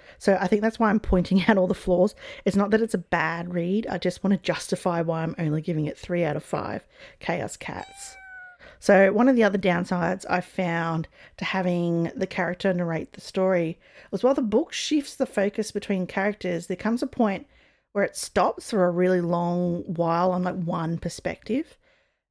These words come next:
And when it jumps back to the other character, I sometimes felt a bit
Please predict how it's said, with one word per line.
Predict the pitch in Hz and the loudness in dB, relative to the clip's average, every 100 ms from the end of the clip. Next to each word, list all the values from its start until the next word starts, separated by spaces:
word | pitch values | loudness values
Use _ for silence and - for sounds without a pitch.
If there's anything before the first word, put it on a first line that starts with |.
| - | -2
And | 202 | 2
when | 262 | 2
it | 339 | 2
jumps | 240 233 | 0 -2
back | 202 - 202 - | -4 0 0 0
to | - 240 | -8 -6
the | - | -4
other | 190 208 | -2 0
character, | 220 180 165 - - - - | 0 -2 -4 -4 -6 -4 -6
I | - | -8
sometimes | - 233 403 453 | -2 0 0 -2
felt | - 240 160 - | -2 -2 0 -2
a | 202 | -4
bit | 180 151 - | -2 -4 -6